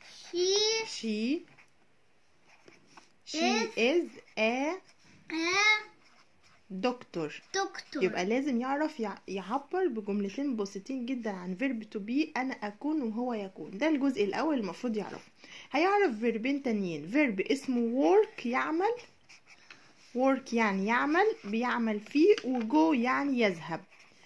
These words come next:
Speaker 2: work يعني يعمل، وجو يعني يذهب. اه، هي فيها verb، فيها present simple اللي هو المضارع البسيط. لما اجي اقول له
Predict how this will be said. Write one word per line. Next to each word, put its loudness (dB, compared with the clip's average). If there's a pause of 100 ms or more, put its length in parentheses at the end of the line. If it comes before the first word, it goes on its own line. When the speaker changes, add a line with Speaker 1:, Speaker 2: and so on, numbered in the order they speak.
(220)
Speaker 2:
work 0
يعني -2
يعمل، 2
وجو 0
يعني 2
يذهب. -6
اه، 2
هي 0
فيها -2
verb، -4
فيها -2
present -2
simple -4
اللي 2
هو 2
المضارع 2
البسيط. -2
لما 0
اجي 0
اقول 2
له 2